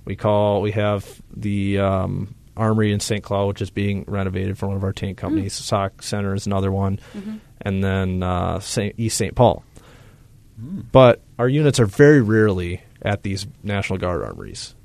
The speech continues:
Speaker 1: We're, we're always at Camp Ripley. I will,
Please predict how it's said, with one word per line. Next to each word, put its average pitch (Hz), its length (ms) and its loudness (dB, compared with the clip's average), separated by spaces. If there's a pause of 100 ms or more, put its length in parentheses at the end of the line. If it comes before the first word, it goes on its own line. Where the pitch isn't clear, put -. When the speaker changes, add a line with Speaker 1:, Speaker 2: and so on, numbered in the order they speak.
(280)
Speaker 1:
We're, 104 500 2 (140)
we're 110 180 2
always 110 260 4
at 101 140 -2
Camp 92 240 -4
Ripley. - 380 -14 (200)
I 113 200 -2
will, 104 320 -2